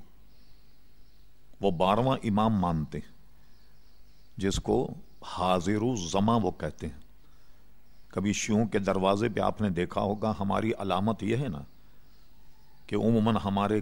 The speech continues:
گھروں میں مسجد میں ہوتے ہیں، "الصلاۃ والسلام علیک یا رسول اللہ"، وہ یہ لکھتے ہیں، "السلام علیک یا امام حاضر الزمان"، اس قسم کے الفاظ وہ لکھتے ہیں۔ تو وہ امام مہدی کو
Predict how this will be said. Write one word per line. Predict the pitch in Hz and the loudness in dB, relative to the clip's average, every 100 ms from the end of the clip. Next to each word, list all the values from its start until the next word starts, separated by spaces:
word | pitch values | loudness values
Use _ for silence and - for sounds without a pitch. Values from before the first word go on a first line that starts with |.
| 82 | 0
گھروں | 92 101 | 2 4
میں | 101 | 4
مسجد | 92 87 87 95 | 4 2 0 0
میں | 90 | 0
ہوتے | 90 | 0
ہیں، | 98 - | -2 0
"الصلاۃ | 101 - - 98 92 95 - | 0 2 2 2 4 2 0
والسلام | 92 82 - 92 95 92 | -4 -2 -2 0 2 2
علیک | 87 90 90 87 87 | 0 0 0 0 0
یا | 85 | 0
رسول | 80 - 90 | -2 -4 -4
اللہ"، | 80 80 82 82 - - - - - - - - - | -4 -6 -10 -12 -14 -16 -16 -16 -16 -16 -16 -16 -6
وہ | 95 107 | 2 6
یہ | 104 | 6
لکھتے | 90 92 - 92 | 4 0 0 0
ہیں، | 90 135 175 - - - - - - | 0 0 -2 -6 -16 -16 -16 -16 -4
"السلام | - - - 120 110 107 92 | 4 6 6 6 6 6 6
علیک | 98 110 101 98 90 | 6 4 4 2 4
یا | 98 101 | 4 2
امام | - 104 92 95 90 85 | 2 2 4 4 2 0
حاضر | 92 90 87 87 | 0 0 0 0
الزمان"، | 95 90 82 82 78 - - - - - | -2 -2 -2 -2 -2 -8 -16 -16 -12 -4
اس | 107 - | -2 -2
قسم | 92 98 98 | -2 2 2
کے | 87 | 0
الفاظ | 87 80 85 82 | -2 0 0 0
وہ | 85 | -2
لکھتے | 80 - - | -4 -8 -10
ہیں۔ | - - - - 160 143 135 117 - - - - - - - - - - | -10 -12 -14 -10 -10 -10 -12 -12 -14 -14 -14 -16 -16 -16 -16 -16 -16 -8
تو | 131 | 2
وہ | 131 160 165 120 - - | 6 8 6 4 -4 -4
امام | - 113 120 123 | 2 6 6 6
مہدی | 98 92 90 | 4 4 2
کو | 104 - 110 139 | 0 2 0 0